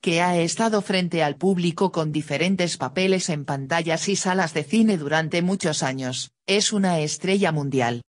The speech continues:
Es uno de los nombres más importantes que hacen que las series turcas se difundan en el extranjero. Tuba Büyüküstün,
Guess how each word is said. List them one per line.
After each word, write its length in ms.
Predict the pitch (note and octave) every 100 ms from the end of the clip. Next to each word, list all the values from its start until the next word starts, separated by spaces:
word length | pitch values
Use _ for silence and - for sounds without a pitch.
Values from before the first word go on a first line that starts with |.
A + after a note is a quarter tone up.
| _ _ -
Es 280 | G#3 G#3 A3
uno 200 | G#3+ G3+
de 120 | F#3
los 200 | D#3 C#3+
nombres 460 | E3 F3 E3+ D#3+ E3
más 240 | F3 A3
importantes 720 | F#3+ D#3 C#3+ G3+ A3 A3 G#3
que 160 | - C#3+
hacen 340 | F3 C4 C4+
que 120 | G#3
las 180 | F#3+ E3
series 520 | - G3+ G3+ G3 F3+
turcas 400 | - B3 A#3+ A#3+
se 140 | - E3+
difundan 600 | D#3+ - G#3+ A3 G#3 G3
en 120 | F3+
el 140 | D3+
extranjero. 840 | D3+ D3+ - D3 C#3+ D#3 C3+ B2+ B2+ _ _ _ _ _ _ _
Tuba 320 | A3 A3 A3
Büyüküstün, 880 | E3 D3 C#3+ D3 D#3+ D3+ - C#3+ C#3